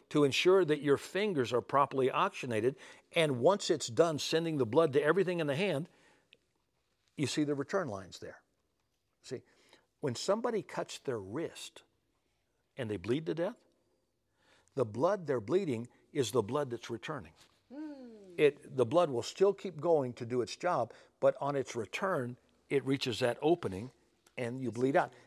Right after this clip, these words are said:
Speaker 1: And you say, "Well, that's always red blood." Yeah, because the moment the blood is exposed to the oxygenation in the air, it instantly turns red again.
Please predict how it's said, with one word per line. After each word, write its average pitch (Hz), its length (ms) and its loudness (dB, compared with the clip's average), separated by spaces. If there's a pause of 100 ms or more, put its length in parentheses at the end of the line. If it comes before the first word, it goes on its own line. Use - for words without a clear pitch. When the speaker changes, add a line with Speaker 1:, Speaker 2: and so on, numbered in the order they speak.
Speaker 1:
And 151 60 -4
you 135 80 0
say, 175 100 6
"Well, 147 160 8
that's 156 160 8
always 151 240 8
red 147 180 6
blood." 220 220 2
Yeah, 190 260 0
because 104 280 -4
the 113 120 0
moment 147 480 2
the 131 120 2
blood 143 360 4
is 131 200 -2
exposed 143 540 2
to 139 60 -4
the 117 120 2
oxygenation 127 600 -2
in 110 40 -6
the 127 140 2
air, 170 160 2 (460)
it 120 100 -4
instantly 113 440 -4
turns 113 300 -10
red 160 160 -8
again. 87 200 -20